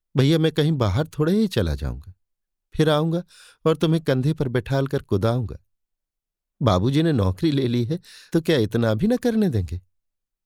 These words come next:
तुमको छोड़कर मैं कहीं न जाऊंगा भैया। जाकर अम्मा से कह दो कज़ाकी जाता है, उसका कहाँ सुना, माफ करें।" मैं दौड़ा हुआ घर गया,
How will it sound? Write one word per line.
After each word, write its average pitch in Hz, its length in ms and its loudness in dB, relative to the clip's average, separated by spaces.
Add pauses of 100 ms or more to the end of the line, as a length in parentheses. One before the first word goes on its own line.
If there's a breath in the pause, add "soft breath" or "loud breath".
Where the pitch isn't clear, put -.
(360)
तुमको 143 240 2
छोड़कर 143 400 -2
मैं 135 120 0
कहीं 123 240 -2
न 175 100 0
जाऊंगा 90 320 0
भैया। 101 360 -4 (1160)
जाकर 123 340 0
अम्मा 135 260 0
से - 120 -6
कह 113 200 -2
दो 160 120 -6
कज़ाकी 117 440 -2
जाता 95 380 -6
है, - 120 -18 (800)
उसका 147 240 0
कहाँ 131 280 -2
सुना, 123 260 -6
माफ 107 300 -4
करें।" 92 240 -14 (1400 soft breath)
मैं 151 120 2
दौड़ा 160 200 4
हुआ 165 240 2
घर 147 260 -2
गया, 82 320 -6